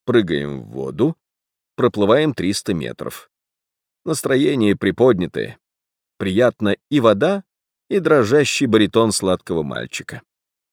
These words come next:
Ничего не хотелось. Все вылетело из головы. И морщинистое лицо отца, и медицинское училище, и армия, и работа на скорой помощи, и остро заточенный ножичек,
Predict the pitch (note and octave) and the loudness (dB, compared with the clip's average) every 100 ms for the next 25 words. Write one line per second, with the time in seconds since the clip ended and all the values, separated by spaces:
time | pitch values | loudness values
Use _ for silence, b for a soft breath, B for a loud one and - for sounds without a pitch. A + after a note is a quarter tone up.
0 | _ _ _ F2+ G2 - E2 E2+ C#2 - | _ _ _ -6 -4 -4 -2 -4 -6 -10
1 | - G#1 G#1 - - _ _ _ _ - | -10 -12 -12 -16 -20 _ _ _ _ -8
2 | - A#2+ G#2 F#2+ E2 D#2+ E2+ D#2 E2 E2+ | 0 2 4 2 0 -2 -2 -4 -2 -2
3 | C#2+ C#2+ - _ _ _ _ A2+ B2 A2 | -2 -6 -12 _ _ _ _ -4 2 2
4 | G#2 - G#2+ F#2+ - F2 F2 D#2 F#2+ F2+ | 2 0 0 -2 -2 -4 -4 -4 -2 -2
5 | - C#3 C#3 C3+ _ _ _ - F#2+ F#2+ | -2 2 2 0 _ _ _ -4 0 0
6 | F#2 F2 A#2 G2+ - G2+ G2+ - D3+ C#3 | -2 -2 0 0 0 -2 0 0 2 2
7 | B2 - B2 B2 - D2+ F2 C3+ B2 A#2+ | -2 -6 -10 -12 -12 -2 2 4 4 2
8 | A#2 A2+ _ _ - E2+ F#2+ G2 G2+ G#2 | 0 -4 _ _ -6 -2 2 2 2 0
9 | F#2+ A2+ G#2+ G2+ C3+ D3 C#3 A#2+ - B2 | 0 2 2 4 6 6 4 -2 -6 -10
10 | - _ _ _ E2+ A2 C#3+ - - G#2 | -12 _ _ _ 4 8 8 6 0 -2
11 | F#2 G#2+ - G#2 - F#2 F#2 G2+ D3 B2+ | 2 0 2 0 0 -2 -2 0 2 0
12 | A#2+ - A2+ _ | -2 -4 -8 _